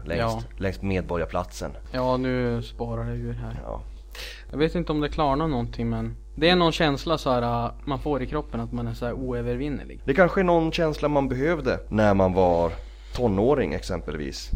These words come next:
Speaker 2: Ja, men för att när man är liksom ungdom, eh, då får du ju hela tiden höra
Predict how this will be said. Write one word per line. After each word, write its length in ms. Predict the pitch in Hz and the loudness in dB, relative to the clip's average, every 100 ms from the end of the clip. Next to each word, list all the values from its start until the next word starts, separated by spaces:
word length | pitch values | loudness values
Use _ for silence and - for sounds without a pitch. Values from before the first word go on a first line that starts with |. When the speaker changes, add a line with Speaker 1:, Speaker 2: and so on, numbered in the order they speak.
| - - | -6 -2
Speaker 2:
Ja, 180 | 160 180 | 2 4
men 280 | 185 185 | 2 2
för 140 | 156 180 | 0 -2
att 160 | - | -2
när 120 | 170 170 | -2 2
man 180 | 165 | 2
är 120 | 165 202 | 2 0
liksom 380 | 175 - 180 | -2 -4 -2
ungdom, 540 | 156 135 120 117 113 117 | 0 0 -2 -2 -4 -6
eh, 60 | - - - | -8 -10 -10
då 160 | 151 147 | -2 -2
får 220 | 147 156 | 0 0
du 80 | 147 | 0
ju 60 | 139 | 0
hela 240 | 147 135 | -2 -2
tiden 380 | 127 151 165 147 | -4 -4 -2 -2
höra 480 | 131 131 110 104 | -2 -2 -4 -4